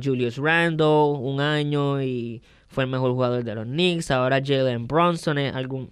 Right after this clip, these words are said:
se, ¿verdad? Se puede hacer el argumento que es el mejor jugador de los Knicks. Y para mí fue sorpresa el hecho de que lo hayan cambiado. Toronto con O G,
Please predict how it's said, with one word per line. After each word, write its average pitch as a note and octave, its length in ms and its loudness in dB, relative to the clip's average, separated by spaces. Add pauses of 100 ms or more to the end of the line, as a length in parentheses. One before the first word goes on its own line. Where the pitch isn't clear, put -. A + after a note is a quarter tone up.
se, - 120 -10
¿verdad? C3 220 -2
Se C#3+ 80 -4
puede C3 80 -2
hacer C3 140 -6
el C3 60 -2
argumento C3+ 480 -4
que C3+ 60 -8
es A#2+ 80 -4
el B2+ 60 -4
mejor C3 240 -4
jugador B2+ 320 -4
de B2 100 -6
los B2 100 -8
Knicks. E3+ 360 -10 (440)
Y D3+ 300 4
para D3 240 2
mí F#3+ 340 0
fue A3 340 0
sorpresa G#3+ 580 0 (120)
el C#3 140 -6
hecho C#3+ 220 -4
de E3+ 80 0
que E3 100 -2
lo E3 60 -2
hayan E3 260 -2
cambiado. D3+ 580 -2 (360)
Toronto F#3 480 4
con F#3+ 180 2
O F3+ 180 4
G, F#3+ 400 2